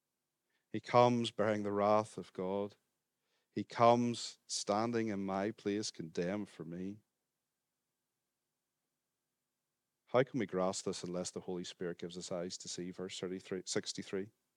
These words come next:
It is the Spirit who gives life. The flesh is no help at all. The words I have spoken to you are spirit and life.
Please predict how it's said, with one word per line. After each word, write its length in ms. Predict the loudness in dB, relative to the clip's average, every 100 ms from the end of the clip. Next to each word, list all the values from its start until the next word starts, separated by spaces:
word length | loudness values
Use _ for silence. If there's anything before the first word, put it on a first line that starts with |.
| _ _ _ _ _ _ _ _ _ _ _ _ _
It 60 | 0
is 100 | 2
the 60 | 2
Spirit 500 | 2 6 8 6 4
who 80 | -4
gives 260 | 0 0 2
life. 460 | 2 2 -2 -14 _ _ _ _ _ _ _ _ _ _ -10
The 40 |
flesh 600 | 0 10 12 12 10 2
is 240 | -2 -2
no 300 | 0 2 4 2
help 380 | 4 2 2
at 100 | -2
all. 240 | 0 2 0
The 80 | 0
words 440 | 6 8 8 6
I 80 | 4
have 120 | 4
spoken 360 | 0 -2 -4 -4
to 120 | -2
you 220 | -2 -2
are 120 | -4 -4
spirit 640 | -6 -2 2 4 2 0 _ _ _ _ _ -6
and 240 | -4 -2
life. 560 | 0 0 0 -4 -10